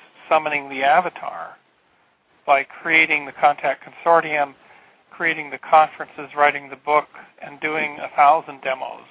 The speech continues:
a thousand public talks on avatars. I helped to summon the avatar in the virtual world, the social virtual world, into existence. Um, sometimes the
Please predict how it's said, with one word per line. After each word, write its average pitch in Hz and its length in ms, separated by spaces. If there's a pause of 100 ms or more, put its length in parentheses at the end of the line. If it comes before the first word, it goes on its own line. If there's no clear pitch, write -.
(100)
a - 160
thousand 143 380
public 135 380
talks 123 500
on 131 160
avatars. 127 580 (600)
I 147 100
helped 160 300
to 143 100 (160)
summon 151 380
the 139 120
avatar 135 640
in 131 120
the 127 80
virtual 139 360
world, 147 260
the - 180
social 139 420 (720)
virtual 147 340
world, 139 300
into 131 320
existence. - 640 (880)
Um, 127 380 (1200)
sometimes 165 520
the 151 80